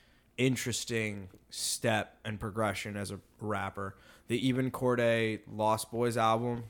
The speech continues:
needs to be brought up. I thought that was a fantastic, like, really good, like, first release.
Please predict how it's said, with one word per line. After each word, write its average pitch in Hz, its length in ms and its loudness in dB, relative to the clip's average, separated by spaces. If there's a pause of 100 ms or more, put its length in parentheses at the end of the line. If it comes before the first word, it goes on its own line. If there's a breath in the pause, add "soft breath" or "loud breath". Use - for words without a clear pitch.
needs 113 280 -4
to 117 60 -10
be 113 80 -4
brought 110 300 2
up. 113 240 0
I 107 60 -4
thought 107 320 -2
that 107 160 4
was 104 100 0
a 101 60 -2
fantastic, 113 880 0
like, 113 220 -4 (120)
really 127 400 2
good, 110 480 0 (580 soft breath)
like, 101 140 -6
first 139 540 6
release. 110 560 0